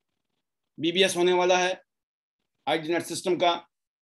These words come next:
उसकी भी तैयारी चल रही है और शिमला की तैयारी चल रही है।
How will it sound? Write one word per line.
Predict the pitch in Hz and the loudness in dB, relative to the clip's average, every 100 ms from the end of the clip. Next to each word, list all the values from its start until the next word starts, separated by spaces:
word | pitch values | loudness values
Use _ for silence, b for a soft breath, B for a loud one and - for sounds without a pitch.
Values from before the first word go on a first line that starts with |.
| - | -14
उसकी | 135 - | -10 -2
भी | 165 | -2
तैयारी | 175 165 | 2 0
चल | 165 175 165 | 2 0 2
रही | 170 | 2
है | 170 170 _ _ _ _ _ _ _ _ _ _ _ | 2 0 _ _ _ _ _ _ _ _ _ _ _
और | 156 160 135 120 _ _ _ | 2 2 2 -4 _ _ _
शिमला | - 156 170 | -6 0 0
की | 165 | 0
तैयारी | 165 175 170 | 0 0 0
चल | 165 170 | -2 -6
रही | 170 | -4
है। | 165 | -4